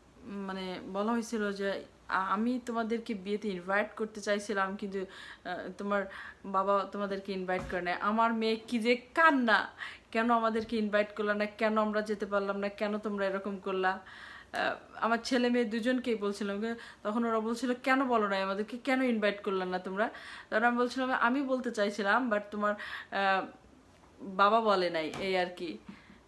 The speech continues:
তখন বলে যে, "ও রিয়েলি?" তখন ওরা বলে, "বাবা, তোমরা কেন বলো না?" বাবা বলছে, তখন তোমরা, আহ, মানে, বাবা আর কি বলতেছিল যে,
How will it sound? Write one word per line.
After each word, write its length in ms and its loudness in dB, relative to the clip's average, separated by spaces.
তখন 280 -2
বলে 200 0
যে, 140 -4
"ও 140 2
রিয়েলি?" 580 2
তখন 200 4
ওরা 220 6
বলে, 140 6
"বাবা, 280 6
তোমরা 220 0
কেন 280 2
বলো 200 2
না?" 120 2
বাবা 220 -2
বলছে, 440 0
তখন 340 2
তোমরা, 220 0
আহ, 720 -4
মানে, 260 0
বাবা 360 6
আর 100 0
কি 60 -16
বলতেছিল 640 -4
যে, 260 -2